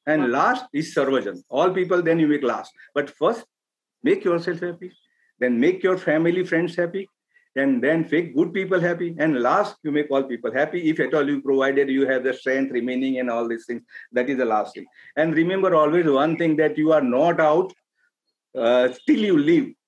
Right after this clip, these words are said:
See, I, I last time gave very nice example. Okay, in a cricket game, there are three stumps. If the ball touches the stump, you are not out. Ball touches the stump, but then the upar jo tikdi hoti hai na,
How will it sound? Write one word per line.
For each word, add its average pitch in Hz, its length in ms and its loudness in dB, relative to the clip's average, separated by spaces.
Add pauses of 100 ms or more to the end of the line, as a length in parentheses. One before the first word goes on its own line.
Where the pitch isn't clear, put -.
(120)
See, 147 220 2
I, 135 220 0
I 156 280 2
last 147 260 0
time 156 260 0
gave 143 180 2
very 139 180 2
nice 143 280 0
example. 143 460 0
Okay, 139 240 0
in 151 80 0
a 143 140 -2
cricket 139 460 0
game, 135 340 0 (280)
there 135 160 2
are 160 160 2
three 180 220 -2
stumps. 151 460 -2 (100)
If 151 180 -2
the 165 100 2
ball 147 520 2
touches 165 400 -2
the 196 100 0
stump, 175 500 0 (1000)
you 175 140 2
are 214 80 2
not 226 180 2
out. 180 260 2 (120)
Ball 175 240 4
touches 185 400 -2
the 214 100 2
stump, 220 380 0 (180)
but 165 180 0
then 190 140 2
the 185 60 2
upar 190 560 0
jo 196 100 4
tikdi 190 360 0
hoti 220 240 4
hai 254 80 2
na, 156 120 2